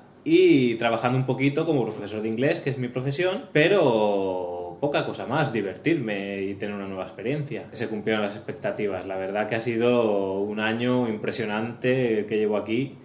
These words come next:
y todas las expectativas, vamos, habría firmado todo lo que ha pasado por ahora y la mitad incluso.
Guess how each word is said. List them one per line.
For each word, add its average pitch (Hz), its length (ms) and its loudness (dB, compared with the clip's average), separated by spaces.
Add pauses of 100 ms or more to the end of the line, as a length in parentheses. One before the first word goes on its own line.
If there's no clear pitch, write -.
y 127 280 4
todas 107 220 0
las 104 100 0
expectativas, 110 640 -2
vamos, 113 180 0
habría 95 260 -6
firmado 107 460 -2
todo 107 180 -2
lo 107 80 -2
que 107 60 -2
ha 104 80 -2
pasado 107 400 -4
por 104 140 -4
ahora 123 680 0
y 117 80 -8
la 98 120 -6
mitad 101 280 -4
incluso. 87 500 -10